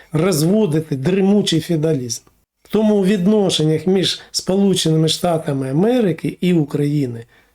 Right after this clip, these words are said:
наступив момент істини. Іде дев'ять місяців війна, і ми є свідками того, як Сполучені Штати разом зі всім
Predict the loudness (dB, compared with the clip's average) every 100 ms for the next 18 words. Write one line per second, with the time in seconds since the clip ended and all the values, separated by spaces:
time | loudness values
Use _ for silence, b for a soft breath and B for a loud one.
0 | -4 0 0 -2 -4 0 0 0 0 0
1 | 2 2 2 0 -4 -2 0 0 -4 -10
2 | -10 -18 _ _ _ 0 2 2 2 2
3 | 0 0 0 2 0 0 0 2 2 2
4 | 2 2 2 0 -2 B B 0 0 0
5 | 0 -2 0 0 0 0 2 2 2 0
6 | -2 -2 0 0 0 0 0 -2 -2 -2
7 | -2 -6 -8 _ _ -2 0 2 2 0
8 | -2 -2 -2